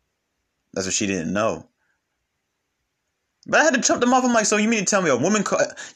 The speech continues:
did y'all run any cross-reference check to find out if this woman was actually my aunt?" 'Cause none of my aunts would do that.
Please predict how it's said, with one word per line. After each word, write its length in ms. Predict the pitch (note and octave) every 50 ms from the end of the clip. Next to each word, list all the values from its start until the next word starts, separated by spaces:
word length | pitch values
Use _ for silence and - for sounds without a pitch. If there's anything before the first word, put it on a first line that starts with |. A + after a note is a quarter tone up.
| -
did 140 | A2+ A#2+ B2+
y'all 260 | E3 F3+ F#3+ F3 C3
run 220 | B2 D3+ D3+ B2+ C3 -
any 280 | E3 G3 A3 A3 G#3
cross-reference 840 | - - - F#3+ F#3 F3+ F3+ E3+ C#3+ D3+ E3+ E3+ E3+ - C#3+ C3+ -
check 220 | - D3 A#2+ A2+
to 60 | A#2+
find 300 | - - D3 D3 C#3+ C3+
out 120 | C3 A2 G#2+
if 60 | A2+
this 160 | C3+ C3 B2
woman 220 | B2 C3 B2+ A#2
was 120 | A2+ G#2 -
actually 340 | - A2+ A#2+ A#2 - A#2+ A2
my 160 | G#2 G#2 F2
aunt?" 320 | E2+ G#2+ G2+ E2+ - -
'Cause 140 | - A#2 G#2+
none 160 | A#2+ D#3 F3+
of 60 | D#3+
my 100 | C#3+ C3
aunts 200 | A#2+ A#2 A2+ G#2
would 100 | G#2+ F#2+
do 120 | F#2 G#2 G#2
that. 240 | F2+ D#2+ A#1 -